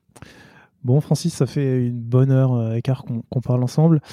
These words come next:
T'as, t'as donné plein d'informations, t'as donné plein de, plein de billes pour, euh, les personnes qui nous écoutent et qui voudraient peut-être s'intéresser plus, euh, à la typo ou au lettrage.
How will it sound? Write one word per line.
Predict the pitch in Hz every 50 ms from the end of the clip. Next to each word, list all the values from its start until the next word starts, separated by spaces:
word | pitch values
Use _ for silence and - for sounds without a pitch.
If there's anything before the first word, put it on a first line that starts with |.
| - - - _ _ _
T'as, | 139 123 131 -
t'as | - _ - 131
donné | 120 131 131 135 143 139
plein | - _ - 160 180 190
d'informations, | 185 165 - 170 151 143 139 127 - - 160 160 165 170 170
t'as | 156 - 147 131
donné | 127 123 123 131 131 131 131 123
plein | - - 135 135 139
de, | 139 131 120 120 120 120 120
plein | - - 120 120 120
de | 120 117 113 117
billes | 117 120 123 139 156 156
pour, | - - 135 120 117 117
euh, | 117 117 120 120 123
les | 123 123
personnes | - 127 123 - - 135 135
qui | - - 139
nous | 127 123
écoutent | 127 - - 131 -
et | -
qui | - -
voudraient | 117 110 107 107
peut-être | - - 113 -
s'intéresser | - 131 110 120 120 113 - 127
plus, | 117 - - 131 120 - -
euh, | 120 117 117
à |
la | 113 117
typo | - - - - 139
ou | 131 123 120
au | 120
lettrage. | 120 120 - 127 131 160 165